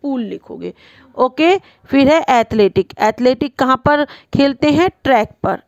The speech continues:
इस तरह से क्या करोगे? वर्क करोगे, ट्रैक। ये है साइकिलिंग।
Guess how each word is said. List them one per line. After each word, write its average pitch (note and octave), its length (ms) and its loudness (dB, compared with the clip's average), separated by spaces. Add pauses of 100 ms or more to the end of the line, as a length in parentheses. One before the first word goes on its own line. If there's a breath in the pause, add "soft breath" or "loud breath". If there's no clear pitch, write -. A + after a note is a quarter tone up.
(140)
इस - 200 -8
तरह A#3+ 300 0
से C4 200 -6
क्या B3+ 240 -2
करोगे? C4+ 600 0
वर्क G3+ 440 -2
करोगे, F3+ 400 -2
ट्रैक। - 460 -4 (540 loud breath)
ये A#3+ 180 2
है D#4 280 2 (180)
साइकिलिंग। G3+ 720 -4